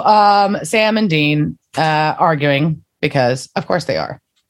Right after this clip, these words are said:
And they are arguing, though, because Dean is not convinced that Castiel is actually an angel. He thinks he could possibly actually be a demon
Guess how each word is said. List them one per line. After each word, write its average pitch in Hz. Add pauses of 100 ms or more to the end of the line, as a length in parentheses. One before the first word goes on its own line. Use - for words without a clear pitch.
(1300)
And 214 (160)
they 220
are 214
arguing, 240
though, 190
because 165 (320)
Dean 427
is 202
not 220
convinced 196
that 165
Castiel 170
is 135
actually 139
an 131
angel. 104
He 180
thinks -
he 170
could 214
possibly 151
actually 127
be 127
a 120
demon 285